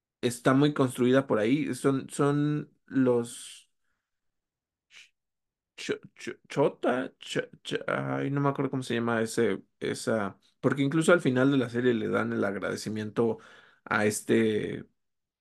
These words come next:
pueblo y le dicen, este, "Gracias por, por, por,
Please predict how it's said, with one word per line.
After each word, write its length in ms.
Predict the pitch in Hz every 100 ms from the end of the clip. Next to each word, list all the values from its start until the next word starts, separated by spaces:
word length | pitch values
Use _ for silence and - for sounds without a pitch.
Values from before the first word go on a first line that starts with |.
| _ _ _ _
pueblo 540 | - 160 135 151 440 _ _ _ _ _
y 100 | 117
le 160 | 107
dicen, 380 | 107 113 117 110
este, 480 | - - - - - - - _
"Gracias 640 | 113 123 139 - 135 165
por, 380 | _ 110 104 - _
por, 240 | 117 107 -
por, 240 | 110